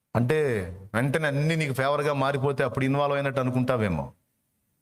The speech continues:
మారతాయి. ఒకటొకటి, ఒకటొకటి, ఒకటొకటి.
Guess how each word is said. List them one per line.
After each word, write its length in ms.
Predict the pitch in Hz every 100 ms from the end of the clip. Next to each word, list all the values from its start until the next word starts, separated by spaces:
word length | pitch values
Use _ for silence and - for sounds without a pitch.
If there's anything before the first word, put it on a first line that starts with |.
| _ _ _ _ _ -
మారతాయి. 640 | 170 - 294 277 180 156 - _ _ _ -
ఒకటొకటి, 440 | 95 110 110 107
ఒకటొకటి, 460 | 110 110 110 107 104
ఒకటొకటి. 600 | 107 110 107 104 107 107